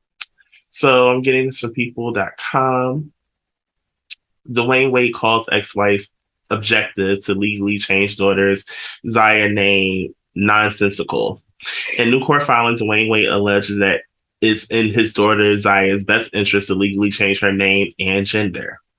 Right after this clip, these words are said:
Dwayne is defending his initial petition to legally change daughter,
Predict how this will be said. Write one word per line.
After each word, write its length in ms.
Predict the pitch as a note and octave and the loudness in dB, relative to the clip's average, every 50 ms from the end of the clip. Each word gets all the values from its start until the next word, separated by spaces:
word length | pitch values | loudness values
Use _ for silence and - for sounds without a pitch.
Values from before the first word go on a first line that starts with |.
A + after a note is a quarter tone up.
| _ _ _ - - - - - - _ A#2+ | _ _ _ -10 -10 -10 -10 -14 -14 _ -2
Dwayne 400 | A#2 G#2+ G#2+ A2+ A#2 A#2 A#2 A#2+ | 0 2 2 2 2 2 2 0
is 140 | A#2 A#2 - | -2 0 -2
defending 640 | A#2+ A#2 - - D3 C#3+ C3+ C3 B2+ A#2+ A#2+ A#2 | -2 -2 0 0 2 2 2 2 2 2 0 0
his 240 | A2+ A#2+ A2+ A2 A2 | 2 0 0 2 0
initial 440 | G#2+ G#2+ G#2+ G#2 G#2 - - G2+ G2 | 0 0 2 2 2 0 0 -2 -2
petition 460 | - G2+ - - A2+ G#2 - - G2+ G2 | -4 -6 -2 0 0 0 2 0 -2 0
to 100 | - G#2 | 0 0
legally 340 | G2 G2+ G2+ G2 G2 G2+ G2+ | 0 0 0 0 0 -2 -2
change 440 | G2 - G#2+ G2+ G2 G2+ G2+ G2 F#2+ | -2 -2 0 0 2 0 0 0 0
daughter, 500 | G#2 G#2 G#2 G#2 G2 G2 G2 G2 G2 | 0 0 2 2 2 2 2 2 0